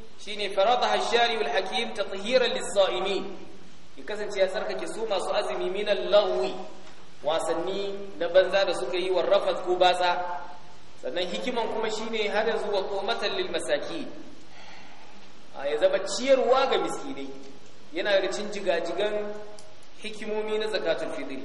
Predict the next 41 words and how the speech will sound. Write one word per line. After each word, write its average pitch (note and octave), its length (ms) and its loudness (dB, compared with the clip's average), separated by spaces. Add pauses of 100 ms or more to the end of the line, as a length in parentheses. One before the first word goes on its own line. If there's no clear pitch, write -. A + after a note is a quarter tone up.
(120)
Tughnihim G3+ 680 2
fi F#3 140 -4
dhalika G#3 400 4
al-yawm G3 360 0
al-aghar, F3 600 2 (800)
wanda D#3 200 -2
zai G#3 160 -2
wadatar G#3 440 2
da G3 100 -2
su G#3 140 -4
a F#3+ 40 0 (160)
wannan - 200 0
rana F#3 280 4
mai - 120 0
haske. - 400 -4 (1080)
A A#2+ 80 -6
ce E3 140 -4
mutum E3 260 -4
ya G3 140 2
samu F#3+ 240 0
abincin F#3 420 -2
da F#3 80 -6
zai F#3+ 180 -2
ci, F#3 120 -6
tunda G3 480 2
yawanci F#3+ 380 0
ba G3+ 180 0 (160)
hada-hadan E3+ 540 0
fita F3+ 220 0
kasuwanni. E3+ 520 -2 (960)
To, A#2+ 80 -8
mana F#3 560 2
murnar B3 320 4
ranar A3 340 4
shi G3+ 180 -2
ma G#3+ 100 0
ya G3 80 2
kasance F3+ 380 -4
ya E3+ 140 2
shafe A#2 340 -4
shi. - 180 -8